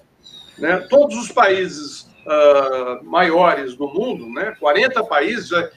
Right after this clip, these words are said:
iniciaram a vacinação e o Brasil não tem nenhuma proposta. E quero dizer mais, ah, ah, o governador de São Paulo, eh, fez aí ontem a reunião com os, os prefeitos e já colocou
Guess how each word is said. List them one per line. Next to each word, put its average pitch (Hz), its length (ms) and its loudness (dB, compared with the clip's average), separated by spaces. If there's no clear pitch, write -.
iniciaram 185 580 2
a 165 60 0
vacinação 170 840 -2
e 233 40 -8
o 233 40 -8
Brasil 254 300 0
não 285 140 0
tem 269 120 -6
nenhuma 285 760 -6
proposta. 233 580 2
E 170 60 -6
quero 262 220 0
dizer 254 260 2
mais, - 460 0
ah, 165 60 -2
ah, 143 960 0
o 165 160 -10
governador 196 580 6
de - 80 -12
São 160 180 -2
Paulo, 202 460 2
eh, - 520 -14
fez 196 300 2
aí 165 360 -2
ontem 175 420 0
a 143 80 0
reunião 156 440 -4
com 151 260 -8
os, - 220 -16
os - 140 -16
prefeitos - 720 0
e 156 60 -8
já 185 280 2
colocou 190 640 4